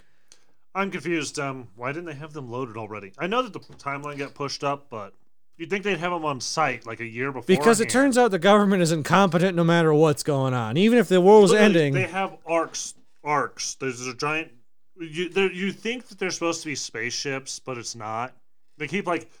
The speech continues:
Speaker 1: eluding, and the whole, like, clincher thing is that they're not actually spaceships. They're just ship ships. They're just giant arcs, literally. They're gonna float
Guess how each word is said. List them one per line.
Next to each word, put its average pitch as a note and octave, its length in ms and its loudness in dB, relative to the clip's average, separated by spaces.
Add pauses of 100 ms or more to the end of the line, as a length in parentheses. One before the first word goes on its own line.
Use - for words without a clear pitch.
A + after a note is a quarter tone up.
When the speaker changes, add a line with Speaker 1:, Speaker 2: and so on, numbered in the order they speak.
(120)
Speaker 1:
eluding, C#3+ 640 -4
and B2+ 100 -12
the B2+ 80 -6
whole, E3 380 -2 (320)
like, C#3+ 360 -2 (240)
clincher F3+ 500 -4
thing B2+ 360 -8
is B2 120 -12
that B2+ 120 -12
they're C3 120 -10
not C#3+ 160 -4
actually A2+ 200 -12
spaceships. D#3 640 -8
They're B2 100 -12
just C3+ 160 -10
ship F#3 300 -8
ships. - 400 -12 (140)
They're A#2+ 100 -14
just A2 260 -18
giant D#3 440 -8
arcs, C#3 500 -8
literally. B2+ 520 -14 (340)
They're C3 100 -8
gonna C#3 160 -6
float C#3+ 400 -8